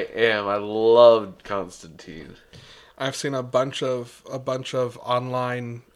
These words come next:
Speaker 2: outlets make it sound like, "Oh, Constantine's joining the show." I think he's just gonna be on, like, a couple episodes. I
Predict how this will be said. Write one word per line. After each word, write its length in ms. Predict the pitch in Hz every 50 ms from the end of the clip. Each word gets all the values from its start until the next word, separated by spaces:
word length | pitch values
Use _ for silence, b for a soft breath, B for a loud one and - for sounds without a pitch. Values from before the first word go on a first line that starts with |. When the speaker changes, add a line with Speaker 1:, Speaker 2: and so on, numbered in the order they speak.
| -
Speaker 2:
outlets 720 | - 123 135 120 123 127 123 - - - - - - - - b b b b b b
make 200 | - 120 117 - -
it 80 | -
sound 280 | - - 131 123 123 117
like, 160 | 120 113 - 135
"Oh, 100 | 139 131
Constantine's 640 | - - 131 120 - 143 131 - 147 143 131 123
joining 260 | - 143 143 139 135
the 80 | 131 123
show." 160 | - - 120
I 60 | 98 117
think 260 | - - 139 135 113
he's 160 | - 107 101 -
just 180 | - 101 -
gonna 140 | - 107 104
be 100 | 101 98
on, 100 | 76 78
like, 160 | 76 73 -
a 40 | -
couple 340 | - - - - _ - 60
episodes. 340 | 60 - - - - - -
I 60 | -